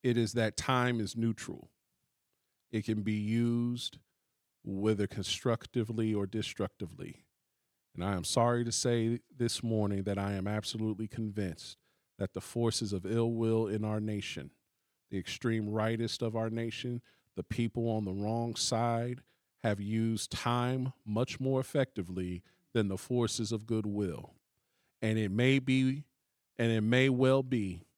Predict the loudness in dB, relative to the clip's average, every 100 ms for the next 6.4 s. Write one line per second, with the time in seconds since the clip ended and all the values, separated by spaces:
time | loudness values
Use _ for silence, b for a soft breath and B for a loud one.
0 | _ _ 0 4 4 4 2 2 2 0
1 | -4 -4 -4 -6 0 0 0 -6 -16 _
2 | _ _ 2 4 4 2 0 0 -2 0
3 | 0 0 -2 -2 -6 -10 -16 _ _ _
4 | _ _ 0 2 2 2 4 6 6 4
5 | 2 2 2 0 2 4 4 2 0 2
6 | 4 4 2 -2